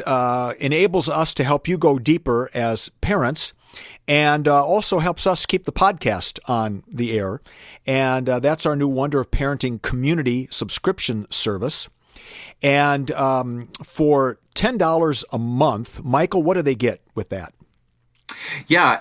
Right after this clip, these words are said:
Speaker 2: uh, you click there and you go to Patreon and, and you'll get, uh,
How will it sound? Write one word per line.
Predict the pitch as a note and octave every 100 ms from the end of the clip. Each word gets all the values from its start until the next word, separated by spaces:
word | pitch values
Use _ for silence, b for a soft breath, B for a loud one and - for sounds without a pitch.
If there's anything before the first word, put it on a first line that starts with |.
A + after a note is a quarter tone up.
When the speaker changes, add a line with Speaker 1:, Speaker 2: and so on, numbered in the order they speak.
| -
Speaker 2:
uh, | B2 A#2 A2 -
you | A2+
click | - F#3+ F#3+ -
there | B2 A#2+
and | A2
you | A2
go | B2+
to | A#2
Patreon | D3 D#3+ - A2+ G2+ F#2+
and, | F2+ C#2+ -
and | G2+ F#2+
you'll | G#2+ A2
get, | - G#2+ F#2+ - G2+
uh, | F2+